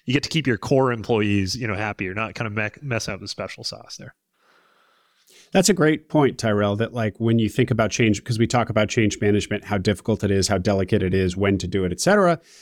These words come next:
Speaker 2: But this distinction between kind of front of the house and back of the house, where,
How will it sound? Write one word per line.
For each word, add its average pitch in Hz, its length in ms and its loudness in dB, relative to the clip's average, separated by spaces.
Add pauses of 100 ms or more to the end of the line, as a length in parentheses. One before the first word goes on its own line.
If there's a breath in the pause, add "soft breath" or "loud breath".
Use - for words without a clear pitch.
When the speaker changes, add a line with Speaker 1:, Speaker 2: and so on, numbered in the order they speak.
(180 soft breath)
Speaker 2:
But 131 220 4
this 127 320 4
distinction 131 640 2
between 117 380 2
kind 117 180 -2
of 98 80 -2
front 123 240 2
of 117 40 2
the 117 80 2
house 110 280 -2
and 107 100 2
back 98 220 -2
of 120 60 0
the 113 80 0
house, 123 400 -4 (340 soft breath)
where, 110 480 4